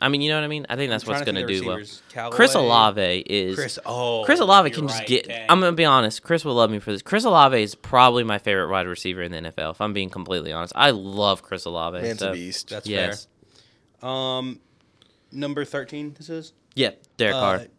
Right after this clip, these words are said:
Speaker 2: Geno Smith.
Speaker 3: Yeah, that
Speaker 1: Huh?
Speaker 3: one got me. I'm sorry.
Speaker 2: Geno Smith. I think that
Speaker 3: I
Speaker 2: he's gonna,
Speaker 3: disagree.
Speaker 2: I don't think he's gonna have the same season he did last year.
Speaker 1: I would be willing to bet a lot that he's not gonna have the same season.
Speaker 2: I still think he's gonna be a solid starter, though.
Speaker 1: I do.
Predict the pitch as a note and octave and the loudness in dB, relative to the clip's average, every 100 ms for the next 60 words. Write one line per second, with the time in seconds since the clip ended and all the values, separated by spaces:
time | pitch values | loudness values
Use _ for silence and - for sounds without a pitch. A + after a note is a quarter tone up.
0 | _ A#2 C#3+ D#3 D3 - C#3 C3+ G2+ - | _ -8 -6 -6 -8 -12 -10 -8 -10 -16
1 | _ _ _ _ _ _ _ _ _ _ | _ _ _ _ _ _ _ _ _ _
2 | G2 F2+ G#2+ C3+ F3 E2 D2 D2 E2 _ | -10 -6 -6 -6 -6 -10 -12 -16 -20 _
3 | _ _ _ _ A#2+ A#2+ G#2+ - E2 E2+ | _ _ _ _ -2 -2 -2 -4 -2 -2
4 | C#3+ C#3+ - C#3 B2+ A2+ _ - B2+ - | -2 -4 -6 -6 -6 -8 _ -8 -8 -6
5 | D#3 C#3 C3 G#2 C3 - C3+ B2+ B2 F#2 | -6 -6 -6 -6 -8 -8 -6 -6 -6 -12
6 | - _ _ - D#3 G3+ G3 G3 D#3+ D3+ | -20 _ _ 0 2 2 -2 -8 -6 -4
7 | D3 B2+ A2+ - C3+ C3+ C3+ - C#3+ C#3 | -6 -6 -10 -8 -6 -4 -6 -6 -6 -4
8 | C3 C3+ C3+ C3 C3 - C3+ C3 B2+ B2 | -4 -4 -2 -2 -4 -4 -8 -6 -6 4
9 | F3+ A#3 A#3 F#3 F3+ D#3+ D#3+ D#3+ C#3+ B2+ | 8 8 6 2 2 4 4 4 4 4
10 | A2 A#2 G#2 G#2 G2+ G2+ G2 G2+ F2 - | 6 6 4 0 -6 -4 -4 -4 -8 -8
11 | - F#2 F2 - E2+ E2 E2 A2+ D3 D3+ | -6 -6 -8 -12 -12 -12 -8 0 0 2
12 | F3 D#3 D3+ C#3+ C3 C#3 B2 G#2+ - - | -2 -2 -4 -6 -8 -8 -6 -8 -8 -2
13 | B2 A#2 G#2+ - - G#2 F#2+ F#2+ G2 F#2+ | -2 0 -4 -10 -8 -6 -6 -8 -10 0
14 | G#2 C3+ D3 B2+ A2+ C#3 F3 | 4 6 4 0 -8 -6 -8